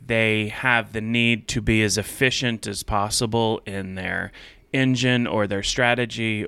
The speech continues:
or what have you, and I feel like it's more of a need to win the game than it is the need to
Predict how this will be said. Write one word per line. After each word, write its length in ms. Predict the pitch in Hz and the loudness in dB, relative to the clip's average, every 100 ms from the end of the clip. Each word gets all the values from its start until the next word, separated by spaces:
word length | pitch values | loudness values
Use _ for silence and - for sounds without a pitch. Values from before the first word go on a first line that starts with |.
| - | -4
or 180 | 98 98 | -2 0
what 180 | 92 | -2
have 280 | - 123 120 | 0 0 2
you, 180 | 123 120 | 0 0
and 120 | 85 | 0
I 80 | 104 | -4
feel 300 | - 117 110 | -2 0 2
like 300 | 107 101 - - - - | 2 0 -4 -20 -6 -4
it's 220 | 120 127 | -2 2
more 220 | 131 143 | 6 6
of 80 | 135 | 6
a 80 | 120 | 4
need 480 | 113 123 123 117 - | 4 4 4 2 -2
to 200 | 131 110 | 0 2
win 460 | 110 110 107 104 - - _ _ | 4 2 2 -2 -8 -20 _ _
the 100 | 113 101 | -4 0
game 580 | 113 120 135 160 180 165 _ _ _ | 2 2 2 -2 -6 -10 _ _ _
than 140 | 127 120 | 2 4
it 120 | 113 | 4
is 220 | 113 104 | 2 2
the 80 | 110 | 0
need 340 | 110 107 98 | 0 0 -2
to 140 | - | -4